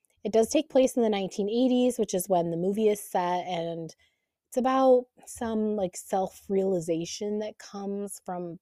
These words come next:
falling for someone unexpected. So we have these two characters,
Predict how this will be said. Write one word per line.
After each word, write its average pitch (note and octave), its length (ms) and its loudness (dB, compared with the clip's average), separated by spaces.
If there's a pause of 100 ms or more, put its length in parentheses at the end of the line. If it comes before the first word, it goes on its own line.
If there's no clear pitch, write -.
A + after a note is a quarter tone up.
(100)
falling E3+ 360 -2
for - 180 -6
someone E3 420 -8
unexpected. E3 840 -14 (680)
So - 120 -6
we B3 80 8
have C#4+ 160 0
these F4+ 180 4
two - 200 -2
characters, G#3 1040 0